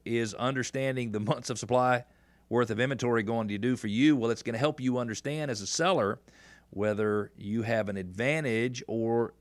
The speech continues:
a disadvantage when it comes from a nego-, to a negotiating standpoint. And here's the way it works. If you have less than four months worth of inventory, it is very clearly a seller's market. Four months worth of inventory means you take the number of sales you've had over the last twelve months, you divide it by twelve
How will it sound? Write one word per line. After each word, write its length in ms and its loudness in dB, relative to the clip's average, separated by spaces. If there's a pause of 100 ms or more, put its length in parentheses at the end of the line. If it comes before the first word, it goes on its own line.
(120)
a 140 -4
disadvantage 760 -4
when 120 -6
it 60 -12
comes 220 -6
from 160 -6
a 20 -2
nego-, 280 -4
to 160 0
a 40 -2
negotiating 560 -2
standpoint. 500 -4
And 80 -6
here's 220 -4
the 60 -4
way 160 2
it 100 -6
works. 500 -2 (1000)
If 120 4
you 120 2
have 120 4
less 280 4
than 120 -4
four 200 4
months 240 0
worth 180 0
of 80 -2
inventory, 640 2
it 60 4
is 140 -2
very 340 2
clearly 480 0
a 160 -2
seller's 680 -2
market. 600 0 (640)
Four 160 6
months 220 0
worth 180 4
of 80 0
inventory 480 2
means 720 -2
you 140 -2
take 200 2
the 80 -4
number 220 0
of 100 -2
sales 280 2
you've 120 -2
had 200 2
over 140 0
the 60 2
last 300 2
twelve 300 0
months, 300 -2
you 60 -2
divide 300 2
it 60 -6
by 140 -2
twelve 760 0